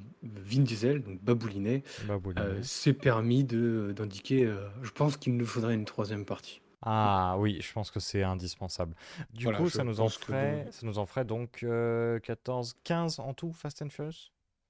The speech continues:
Speaker 2: Putain,
Speaker 1: Oui,
Speaker 2: quinze.
Speaker 1: si, ça s'arrête là.
Speaker 2: Oui, oui, ah ben ça, après, euh, tant qu'il y a du carburant, on, on roule, quoi.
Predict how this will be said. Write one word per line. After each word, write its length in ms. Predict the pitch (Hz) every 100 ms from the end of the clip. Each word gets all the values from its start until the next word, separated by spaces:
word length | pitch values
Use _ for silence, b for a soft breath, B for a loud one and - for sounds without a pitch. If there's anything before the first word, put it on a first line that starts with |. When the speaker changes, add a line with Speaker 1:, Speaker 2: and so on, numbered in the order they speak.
| _ _ _
Speaker 2:
Putain, 160 | - -
Speaker 1:
Oui, 160 | 214 160
Speaker 2:
quinze. 220 | - -
Speaker 1:
si, 120 | -
ça 60 | 156
s'arrête 220 | 120 139
là. 140 | 214 117 B B B B B B _ -
Speaker 2:
Oui, 200 | 180 170
oui, 240 | 175 101
ah 80 | 90
ben 180 | 87 85
ça, 200 | - 104
après, 340 | 85 95 90
euh, 140 | 80 85
tant 140 | - 110
qu'il 140 | -
y 40 | 104
a 40 |
du 120 | 90
carburant, 840 | - 90 82 90 101 120 90 85 -
on, 60 | 104
on 80 | 98
roule, 260 | 131 113
quoi. 260 | 82 87